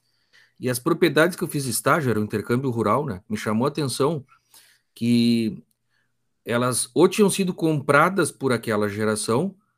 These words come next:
ou elas estavam sendo vendidas por aquela geração.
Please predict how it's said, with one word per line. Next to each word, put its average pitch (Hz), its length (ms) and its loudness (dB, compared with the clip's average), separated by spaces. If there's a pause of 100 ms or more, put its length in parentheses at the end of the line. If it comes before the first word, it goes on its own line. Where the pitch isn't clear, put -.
(280)
ou 117 100 0
elas 180 140 2
estavam 214 260 4
sendo 220 240 4
vendidas 202 540 4
por - 160 -4
aquela 101 240 -4
geração. - 480 -10